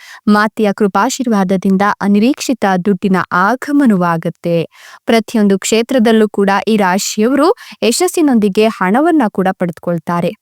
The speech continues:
ಇನ್ನು ನೀವು ಪ್ರತಿಯೊಂದು ಕ್ಷೇತ್ರದಲ್ಲೂ ಕೂಡ ಸಿಲುಕಿಕೊಂಡಿರ್ತಕ್ಕಂಥ ಹಣವನ್ನ ಹಿಂತಿರುಗಿ ಪಡೆದುಕೊಳ್ತೀರಾ.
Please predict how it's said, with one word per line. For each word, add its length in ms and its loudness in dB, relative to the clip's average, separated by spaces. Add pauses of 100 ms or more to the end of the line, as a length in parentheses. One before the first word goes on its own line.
ಇನ್ನು 160 2
ನೀವು 220 0
ಪ್ರತಿಯೊಂದು 480 0
ಕ್ಷೇತ್ರದಲ್ಲೂ 600 0
ಕೂಡ 200 -2 (560)
ಸಿಲುಕಿಕೊಂಡಿರ್ತಕ್ಕಂಥ 1000 0
ಹಣವನ್ನ 720 0
ಹಿಂತಿರುಗಿ 500 0
ಪಡೆದುಕೊಳ್ತೀರಾ. 800 -4